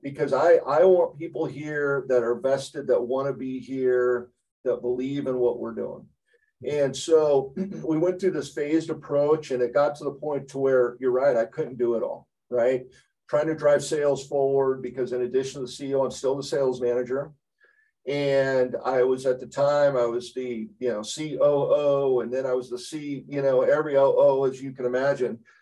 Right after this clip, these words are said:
And so I made the decision to bring in a, a director of operations who comes from a very similar industry. If you,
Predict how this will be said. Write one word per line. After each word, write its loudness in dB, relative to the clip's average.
And -6
so 6
I -4
made -4
the -6
decision -4
to -2
bring -4
in -4
a, -2
a 0
director 0
of 0
operations -4
who -6
comes 0
from -2
a 2
very 0
similar -2
industry. -6
If -6
you, -8